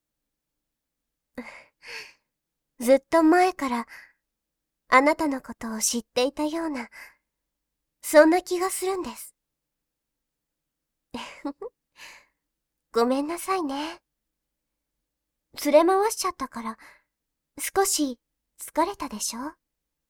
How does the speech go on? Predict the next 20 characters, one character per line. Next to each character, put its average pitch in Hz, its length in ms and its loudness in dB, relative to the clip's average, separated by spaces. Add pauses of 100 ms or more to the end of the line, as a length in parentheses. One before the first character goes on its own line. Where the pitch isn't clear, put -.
(2500)
こ 269 120 2
の 302 120 2
先 339 280 -4
の 330 160 0
小 381 260 -4
さ 330 160 -6
な 233 140 -8
展 262 240 -4
示 330 100 -4
室 - 240 -8
に 240 220 -4 (420)
ソ 330 220 0
フ 359 100 -2
ァ 403 120 0
ー - 40 -18
が 269 100 -4
あ 262 60 -6
る 247 100 -6
の 226 140 -10
で、 220 220 -12